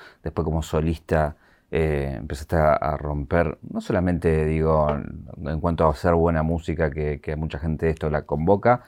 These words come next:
sino después a tener esto, la voz, retomo lo del principio, la voz fuerte.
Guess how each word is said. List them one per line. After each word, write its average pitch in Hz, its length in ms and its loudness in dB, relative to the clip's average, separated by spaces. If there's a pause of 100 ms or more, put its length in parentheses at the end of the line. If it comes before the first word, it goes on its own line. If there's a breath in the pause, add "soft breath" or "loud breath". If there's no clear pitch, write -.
(340 soft breath)
sino 139 200 4
después 175 320 2
a 117 60 0
tener 107 260 2
esto, 90 300 2
la 82 100 6
voz, 104 340 4
retomo 101 400 4
lo 92 80 8
del 85 120 4
principio, 90 380 2
la 87 120 6
voz 98 80 0
fuerte. 82 460 2